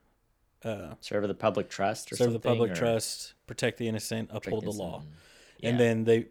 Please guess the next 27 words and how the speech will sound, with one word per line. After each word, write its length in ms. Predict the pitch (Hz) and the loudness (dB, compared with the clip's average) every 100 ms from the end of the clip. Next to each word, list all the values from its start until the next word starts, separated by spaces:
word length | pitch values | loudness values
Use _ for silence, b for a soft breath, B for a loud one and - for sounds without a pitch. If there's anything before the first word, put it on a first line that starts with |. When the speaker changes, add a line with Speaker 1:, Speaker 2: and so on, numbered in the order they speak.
| - | -2
Speaker 1:
added 320 | 123 120 117 | 4 4 4
in 140 | 117 113 | 2 0
that 180 | 110 110 | -2 -2
fourth 240 | 127 110 - | 0 0 -2
thing. 240 | - - _ _ _ | -10 -10 _ _ _
So 520 | - - 131 123 117 107 | -14 -2 4 6 4 2
Speaker 2:
Yeah. 200 | 87 69 - - _ _ _ _ | -4 -6 -8 -20 _ _ _ _
Speaker 1:
what 180 | 127 127 | -2 0
I 80 | 120 | 0
felt 280 | - 147 127 | 2 2 4
like 200 | 113 - _ _ | 0 -2 _ _
the 120 | 127 113 | -8 -2
whole 160 | 123 | -2
thing, 280 | 113 120 117 | 0 0 0
you 120 | 113 | 0
know, 100 | 117 | 2
was, 260 | 113 117 110 | 4 2 2
like, 200 | 101 - b b b b b b | -4 -12 b b b b b b
he 180 | - 143 | -4 -2
couldn't 340 | 147 151 135 | 2 2 2
even, 320 | 127 123 120 110 | 2 2 0 0
like, 300 | 110 107 - - | -2 -6 -14 -12
kill 440 | - 123 113 101 - _ - | -2 0 0 -2 -10 _ -16
Cla-, 220 | - 120 - - | -10 -10 -10 -16
Clarence 580 | - 117 117 127 - - _ _ | -6 -4 -2 -4 -8 -16 _ _
out 160 | 127 113 | -6 -4
of 160 | 104 | -4